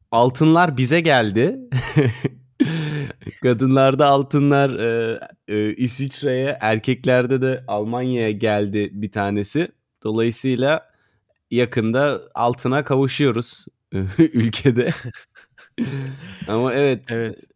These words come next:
Speaker 2: E, Rus Olimpiyat Komitesi birinci tamamlıyor madalya tablosunu. Bir altın, iki gümüşle. Ama erkeklerde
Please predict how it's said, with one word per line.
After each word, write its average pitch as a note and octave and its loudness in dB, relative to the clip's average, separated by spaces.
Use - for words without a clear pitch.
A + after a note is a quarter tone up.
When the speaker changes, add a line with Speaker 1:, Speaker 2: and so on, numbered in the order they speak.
Speaker 2:
E, C3 -6
Rus C3+ -6
Olimpiyat D#3 -2
Komitesi D3 -4
birinci C#3 -4
tamamlıyor F3+ -2
madalya F3 0
tablosunu. F3 -6
Bir C#3 -4
altın, C3+ -4
iki B2+ -10
gümüşle. B2+ -8
Ama B2+ -8
erkeklerde B2+ -4